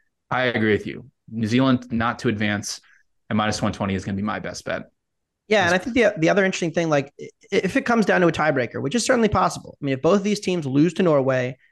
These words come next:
Speaker 2: uh, and New Zealand plays Switzerland and they end up playing to a draw, which is certainly possible,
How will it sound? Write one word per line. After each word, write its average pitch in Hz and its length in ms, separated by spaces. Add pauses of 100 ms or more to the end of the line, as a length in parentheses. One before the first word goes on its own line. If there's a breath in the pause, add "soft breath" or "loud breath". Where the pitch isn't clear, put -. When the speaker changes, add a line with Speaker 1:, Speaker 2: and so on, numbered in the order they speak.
(180)
Speaker 2:
uh, 131 300
and 139 180
New 139 140
Zealand 165 500
plays 156 580
Switzerland 135 840
and 139 120
they 143 160
end 143 140
up - 100
playing 143 240
to 139 120
a 131 40
draw, 156 300
which 131 140
is 139 100
certainly 156 240
possible, 160 480